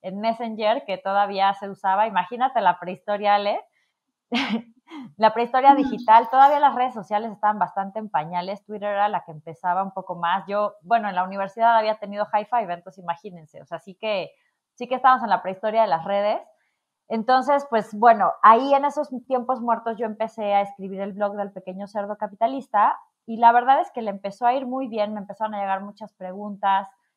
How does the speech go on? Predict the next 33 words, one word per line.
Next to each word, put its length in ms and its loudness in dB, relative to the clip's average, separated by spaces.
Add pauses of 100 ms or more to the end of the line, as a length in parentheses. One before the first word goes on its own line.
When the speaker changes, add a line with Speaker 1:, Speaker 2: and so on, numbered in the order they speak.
(260)
Speaker 1:
eh, 320 -6
explotaba 560 4
a 40 4
mi 100 -4
hermano 340 -6
pequeño 460 -8
Héctor 480 -8
para 260 -4
que 100 -16
me 120 -18
hiciera 260 -6
las 220 -4
ilustraciones 640 -14
en 180 -14
Paint, 480 -2
o 80 -10
sea, 140 -16
imagínate 440 -6
el 80 -8
nivel 280 -8
de 80 -8
producción, 600 -14
cero, 480 -8
o 60 -6
sea, 300 -2 (520)
si 60 4
hablamos 400 8
de 80 -2
una 180 8
prueba 280 6
mínima 420 2
Speaker 2:
<laughs> 0 -
Speaker 1:
viable, 520 4